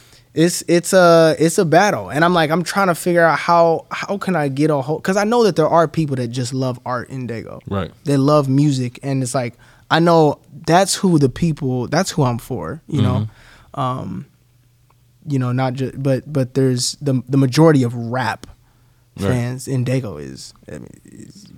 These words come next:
Speaker 1: people not paying attention if you not, if you not banging like that. So.
Speaker 2: Wow. So you're saying that, 'cause we talk about this too. I was gonna talk about this later, but we can talk about it now. Um, so you feel like that's, if you're not affiliated with a,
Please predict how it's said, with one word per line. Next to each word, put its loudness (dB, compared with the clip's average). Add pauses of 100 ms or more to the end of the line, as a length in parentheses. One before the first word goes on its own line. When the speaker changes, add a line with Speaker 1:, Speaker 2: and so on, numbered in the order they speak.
Speaker 1:
people -2
not -4
paying -2
attention -6
if -10
you -6
not, -10
if -16
you -8
not -10
banging -8
like -16
that. -18
So. -16
Speaker 2:
Wow. -6
So -8
you're -2
saying -4
that, -6 (580)
'cause -4
we 0
talk -2
about -2
this -8
too. -2
I 0
was 2
gonna -2
talk -4
about -6
this -8
later, -2
but -4
we -4
can -2
talk -4
about -6
it -8
now. -4
Um, -4
so -2
you -2
feel -2
like -4
that's, -8 (460)
if -14
you're -6
not -6
affiliated -2
with -8
a, -6